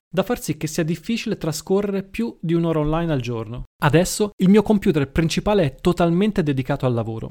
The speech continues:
Se anche voi provate questo trucchetto, vi stupirete nello scoprire quanto il vostro computer sia diverso quando è staccato da internet.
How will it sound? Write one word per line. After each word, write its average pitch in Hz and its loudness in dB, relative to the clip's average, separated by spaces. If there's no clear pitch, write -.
Se - 0
anche 214 2
voi 277 2
provate 147 0
questo 135 -6
trucchetto, 131 -8
vi 185 -2
stupirete 202 2
nello 135 -2
scoprire 165 -2
quanto 143 0
il 127 0
vostro 160 -2
computer 147 -2
sia 139 -4
diverso 127 -2
quando 143 2
è 127 0
staccato - -4
da 120 -2
internet. 113 -8